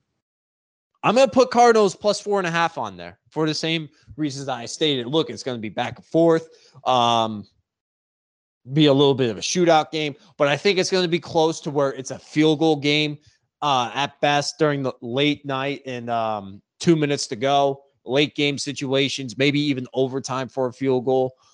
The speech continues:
Uh, but overtime would scare me with four and a half. But I feel comfortable taking Arizona plus four and a half. I think they're a lot better than people think, and I think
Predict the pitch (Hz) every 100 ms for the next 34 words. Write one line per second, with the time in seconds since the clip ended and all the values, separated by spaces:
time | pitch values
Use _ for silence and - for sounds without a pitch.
0 | _ - 120 113 117 120 110 143 139 139
1 | 117 104 143 - 143 135 139 123 123 135
2 | 131 123 117 120 _ 131 117 175 196 180
3 | - 160 147 147 143 135 135 - 131 120
4 | 123 113 123 110 - 117 107 95 104 92
5 | 107 117 127 117 104 104 98 95 101 92
6 | 95 90 95 - 107 - 110 101 - -
7 | 151 151